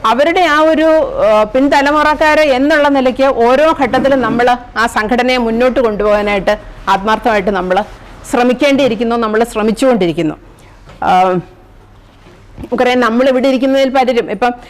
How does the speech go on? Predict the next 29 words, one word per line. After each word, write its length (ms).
ഇവിടെ 200
ഇരിക്കുന്ന, 360
ഇപ്പം 300
എന്നെപ്പോലെ 1040
അതിനേക്കാളൊക്കെ 640
വളരെ 260
സീനിയർ 400
ആയിട്ടുള്ള 340
പല 240
ആളുകളും 680
ഈ 120
സംഘടന, 800
നമുക്കറിയാം, 380
തൊണ്ണൂറ്റി 380
രണ്ടിലെ 380
കെ 120
എസ് 280
എസ് 160
പി 80
യു 140
എന്നുള്ള 580
ആ 160
ഒരു 400
പൊതു 380
ബാനറിൻ്റെ 580
കീഴിൽ, 460
ആ, 100
സർവീസ് 320
സംഘട-, 520